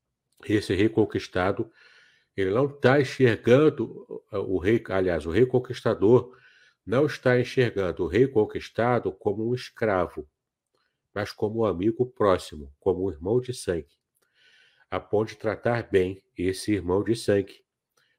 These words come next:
preparando uma mesa farta pra ele, diante dele, porque é homenagem a esse rei conquistado, e também perante os inimigos dele,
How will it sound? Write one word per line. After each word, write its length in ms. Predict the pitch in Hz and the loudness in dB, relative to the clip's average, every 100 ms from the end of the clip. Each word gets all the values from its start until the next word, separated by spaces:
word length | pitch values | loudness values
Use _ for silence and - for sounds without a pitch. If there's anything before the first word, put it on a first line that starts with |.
| _ | _
preparando 500 | 113 110 104 98 90 | -2 0 -2 -2 -4
uma 180 | 85 82 | -6 -6
mesa 380 | 85 98 90 82 | 0 0 0 -6
farta 500 | - 98 110 - 98 | 0 2 2 0 -8
pra 240 | - 76 | -6 -4
ele, 460 | 80 87 107 - - _ _ _ _ _ _ _ | -2 -2 -2 -4 -8 _ _ _ _ _ _ _
diante 440 | - 98 98 - | -4 0 0 -2
dele, 280 | 90 101 120 | -4 2 4
porque 280 | 127 104 98 | 2 0 0
é 100 | 87 | 0
homenagem 680 | 90 92 85 95 110 113 90 | 0 -2 0 4 4 2 -2
a 40 | |
esse 220 | 82 - | -4 -6
rei 180 | 85 90 | -2 -2
conquistado, 1000 | - 98 101 - - 82 80 80 113 - - _ _ _ _ _ _ _ - | 2 0 0 -8 -8 -6 -4 2 2 2 -12 _ _ _ _ _ _ _ 0
e 240 | 120 147 | 4 4
também 680 | 151 156 165 95 95 127 - _ _ _ _ | 4 2 4 4 4 0 -6 _ _ _ _
perante 400 | - 110 101 120 | 0 2 4 2
os 140 | 117 92 | -2 -2
inimigos 580 | 107 98 110 123 131 127 | -2 0 0 0 -2 0
dele, 480 | 113 113 82 71 | 0 2 -2 -8